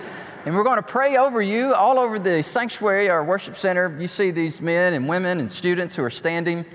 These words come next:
and myself is, uh, s-, uh, standing. My wife's out in the, um, in the hallway there greeting people, but she would be standing. She's helping out with first grade. Uh, some of our family members just moved into the area here. They're gonna be helping out with third grade. We,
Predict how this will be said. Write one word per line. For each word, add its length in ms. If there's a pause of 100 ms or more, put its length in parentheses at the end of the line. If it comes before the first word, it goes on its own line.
(420)
and 240
myself 600
is, 400
uh, 40
s-, 180
uh, 140
standing. 480
My 100
wife's 400
out 160
in 200
the, 220
um, 200 (720)
in 80
the 80
hallway 360
there 160
greeting 380
people, 300
but 160
she 160
would 160
be 100
standing. 460
She's 200
helping 280
out 160
with 80
first 280
grade. 340 (380)
Uh, 120
some 240
of 100
our 340 (220)
family 400
members 500
just 200
moved 260
into 380
the 180
area 340
here. 280
They're 100
gonna 160
be 80
helping 320
out 200
with 100
third 320
grade. 260
We, 300